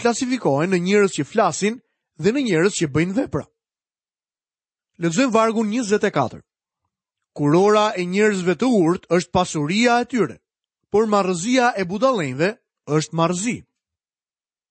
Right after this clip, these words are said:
Pasurit këtu nuk janë domosdoshmërisht pasuri materiale. Shumë njerëz janë të lumtur dhe të pasur, por jo me gjërat e kësaj jete.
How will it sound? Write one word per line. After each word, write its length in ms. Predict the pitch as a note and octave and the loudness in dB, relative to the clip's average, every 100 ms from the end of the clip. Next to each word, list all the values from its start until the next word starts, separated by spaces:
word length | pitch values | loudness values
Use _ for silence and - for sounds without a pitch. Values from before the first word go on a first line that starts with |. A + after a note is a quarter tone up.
| - | -4
Pasurit 480 | D#3 G3 A3 C#4 | -2 2 2 2
këtu 300 | - D4 A#3 | 2 0 0
nuk 180 | G#3 A3 | 0 0
janë 260 | A#3+ B3 A3+ | 0 -2 -4
domosdoshmërisht 1160 | D#3 A3+ A#3+ A#3+ F3+ G3+ F#3 A3+ B3+ D#3+ D#3+ - | -2 0 0 -2 -2 -2 -2 -2 -2 -2 -4 -4
pasuri 460 | F3+ - D3 E3 | -4 -2 -4 -4
materiale. 640 | F#3 G3 A#3+ A#3 D#3+ G2+ - _ _ _ _ _ - | -4 -2 0 0 0 -4 -18 _ _ _ _ _ -14
Shumë 220 | C3 C#3 | -10 -2
njerëz 240 | E3+ G3 F#3 | 2 2 2
janë 160 | G3+ | 0
të 80 | F#3 F#3 | 0 0
lumtur 340 | A#3 A3+ G#3 | 0 0 0
dhe 120 | G3+ | 0
të 140 | A#3 A3+ | -2 0
pasur, 460 | B3 F#3 D#3+ G3+ - _ _ _ | 0 0 0 -2 -4 _ _ _
por 160 | G#2 A#2+ | -14 -2
jo 160 | F3+ | 0
me 100 | G#3+ | 2
gjërat 420 | F3+ A3+ C#4+ C4+ | 0 2 2 2
e 60 | C4 | -2
kësaj 240 | - C4+ B3 | -4 -4 -2
jete. 220 | F3+ A#2+ | -2 -4